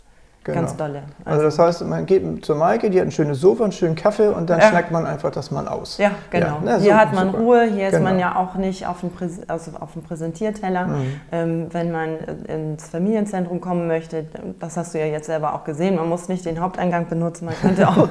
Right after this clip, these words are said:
Speaker 1: <laughs>
Speaker 2: ganz hinten rumkommen, ohne dass das irgendjemand merkt.
Speaker 1: Ja.
Speaker 2: Also so eine gewisse Anonymität, glaube ich, ist, ist ganz gut. Und, ähm, auch, dass ich auch n-, nicht hier aus dem, aus dem Dorf bin.
Speaker 1: Mhm,
Speaker 2: Also
Speaker 1: ja.
Speaker 2: wenn man jetzt zu mir kommt und mir was erzählt, "Mensch, der und der, das und das",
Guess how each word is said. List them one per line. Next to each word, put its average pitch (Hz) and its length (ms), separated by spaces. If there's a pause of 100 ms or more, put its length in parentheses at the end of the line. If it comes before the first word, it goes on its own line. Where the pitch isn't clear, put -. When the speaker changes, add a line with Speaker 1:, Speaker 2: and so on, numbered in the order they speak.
Speaker 1:
<laughs> - 140
Speaker 2:
ganz 269 220
hinten 247 240
rumkommen, 214 480
ohne 226 240
dass 196 200
das 180 160
irgendjemand 175 600
merkt. 160 220
Speaker 1:
Ja. 156 60
Speaker 2:
Also 170 200 (300)
so - 140
eine 180 280
gewisse 190 520
Anonymität, 175 1160
glaube 190 220
ich, 190 100
ist, 185 220
ist - 360
ganz 170 280
gut. 180 240 (340)
Und, 170 560
ähm, 165 300
auch, 170 420
dass 160 280 (420)
ich - 300
auch 165 160
n-, 170 220 (240)
nicht 202 180
hier 202 300
aus 175 100
dem, 165 260
aus 160 200
dem 160 100
Dorf 170 300
bin. - 160
Speaker 1:
Mhm, 156 260
Speaker 2:
Also 160 300
Speaker 1:
ja. 151 200 (220)
Speaker 2:
wenn 165 160
man 170 180
jetzt 170 220
zu 165 100
mir 185 200
kommt 190 260
und 170 100
mir 165 140
was 160 160
erzählt, 165 400
"Mensch, 170 220
der 175 200
und 165 140
der, 160 160
das 165 240
und 170 100
das", 165 120